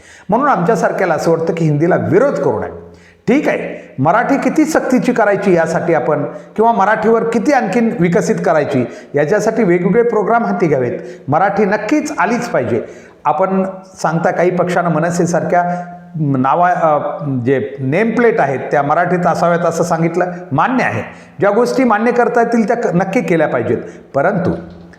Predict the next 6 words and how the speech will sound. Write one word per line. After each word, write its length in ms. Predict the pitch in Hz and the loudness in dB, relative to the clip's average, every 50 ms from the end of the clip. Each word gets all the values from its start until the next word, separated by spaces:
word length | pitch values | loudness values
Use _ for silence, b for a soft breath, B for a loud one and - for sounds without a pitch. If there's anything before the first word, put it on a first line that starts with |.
| B B B - | B B B -4
राष्ट्राची 540 | - 135 160 190 - - 247 240 240 240 240 | -2 0 0 0 0 0 0 0 0 2 2
एक 140 | 226 196 139 | 2 2 2
भाषा 300 | - 131 - - - 139 | 0 -2 -2 -2 -4 -4
आहे. 180 | 92 - 101 90 - - B B B B B B B | -4 -4 -8 -10 -12 -14 B B B B B B B
या 240 | 135 156 190 214 240 | 0 2 2 2 2
देशाला 680 | 214 214 202 - - 190 147 131 131 151 208 - - | 2 2 2 2 0 0 0 2 0 0 0 -4 -8